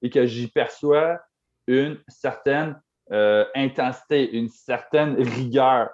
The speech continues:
euh, qu'il faut que je me suive, alors que c'est pas forcément le cas. Exemple, un autre exemple facile, naturopathe. Naturopathe, la majorité du monde vont voir, «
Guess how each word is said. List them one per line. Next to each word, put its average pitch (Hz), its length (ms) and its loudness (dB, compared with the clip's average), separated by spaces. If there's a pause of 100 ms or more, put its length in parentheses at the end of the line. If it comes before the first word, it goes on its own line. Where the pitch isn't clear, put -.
(200)
euh, 101 720 -2
qu'il - 160 -20
faut 151 220 -4
que 143 140 2
je 120 120 -4
me 117 100 -4
suive, 160 460 -8 (460)
alors 120 240 -2
que - 60 -14
c'est 131 140 -6
pas 170 140 2
forcément 131 480 -6
le 123 140 0
cas. 127 400 -4 (1500)
Exemple, 123 440 0 (280)
un 123 160 2
autre 156 160 0
exemple 139 300 -2
facile, 135 440 -4
naturopathe. 120 760 -4 (240)
Naturopathe, 113 680 -2
la 117 100 -2
majorité 110 400 0
du 110 80 -6
monde 127 200 -2
vont 117 140 0
voir, « 123 340 0